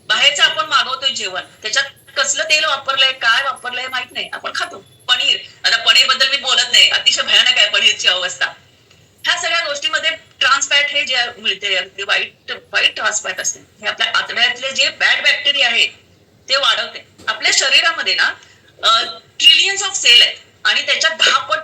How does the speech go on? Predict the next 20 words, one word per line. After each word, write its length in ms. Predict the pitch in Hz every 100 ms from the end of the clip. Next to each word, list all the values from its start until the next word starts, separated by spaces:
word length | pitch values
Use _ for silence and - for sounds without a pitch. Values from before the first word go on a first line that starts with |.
| -
बॅक्टेरिया 420 | 202 202 220 -
आहेत, 100 | - - _
म्हणजे 180 | 208 269
गुड 160 | -
बॅक्टेरिया. 440 | 226 214 - - - - - _ _ _ -
तर 40 |
हे 220 | - -
गुड 300 | 381 233 -
बॅक्टेरिया 480 | - 302 302 311 285
असतात 240 | 262 185 170
ना, 100 | 226
हे 220 | 302 277
आपल्या 380 | 285 - 285 415 - _ _ -
आतड्यांमध्ये 640 | 233 233 254 311 320 320
असतात 280 | 320 - 175 - - 190
आणि 140 | 190
हे 200 | - 269
आतड्यांमधले 720 | 277 208 220 226 247 233 277
बॅक्टेरिया 580 | - 226 - - - 202
ना 140 | 196